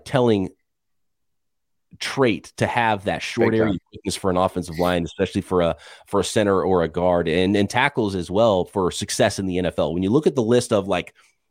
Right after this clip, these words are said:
Speaker 1: fastest forty times and you see a bunch of busts at wide receiver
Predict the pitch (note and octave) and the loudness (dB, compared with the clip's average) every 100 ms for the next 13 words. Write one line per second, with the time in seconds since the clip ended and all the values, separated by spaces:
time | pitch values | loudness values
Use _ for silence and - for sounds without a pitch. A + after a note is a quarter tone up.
0 | _ D3 C3+ B2 - C3 B2 A#2+ A#2+ A#2+ | _ -4 -4 -4 -4 -2 -2 0 0 0
1 | A#2 F#2+ A#2+ G2+ G2+ E2 E2 F#2 - - | -4 -4 -2 0 -2 -4 -4 -4 -6 -8
2 | F#2 F2 F2+ F2+ E2+ - F2+ F#2 | -6 -4 -2 -4 -4 -6 -4 -4